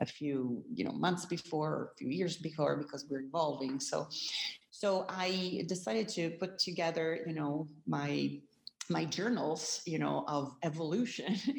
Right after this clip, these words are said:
<laughs> and really see what I could come up as far as, uh, telling stories. And, you know, I decided,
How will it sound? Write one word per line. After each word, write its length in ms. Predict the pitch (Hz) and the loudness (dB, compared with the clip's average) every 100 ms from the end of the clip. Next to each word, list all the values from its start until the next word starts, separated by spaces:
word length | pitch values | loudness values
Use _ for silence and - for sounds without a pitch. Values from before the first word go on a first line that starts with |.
| - | -2
<laughs> 340 | - - - | -2 -4 -2
and 400 | - 190 185 190 165 | 0 2 2 0 0
really 240 | 196 277 233 | 0 2 0
see 320 | - 208 180 | 0 -2 0
what 160 | 165 | 0
I 40 | 156 | 0
could 220 | - 175 | -2 -4
come 180 | - 180 | 0 0
up 140 | 202 | 0
as 180 | 143 - | -2 -4
far 260 | - 139 139 | 2 2 2
as, 320 | 143 - - - | 0 -2 -8 -2
uh, 120 | - - | -2 -2
telling 260 | - 156 202 | -2 0 2
stories. 640 | 214 - 156 180 202 - - | 0 0 0 0 0 -4 0
And, 280 | 165 165 170 | 2 2 2
you 60 | |
know, 180 | 165 151 156 - - - - | 2 0 -2 -2 -2 -2 -4
I 520 | 175 170 170 170 165 160 | -2 2 2 2 0 0
decided, 720 | 185 185 180 190 180 175 - | 0 0 0 2 2 2 0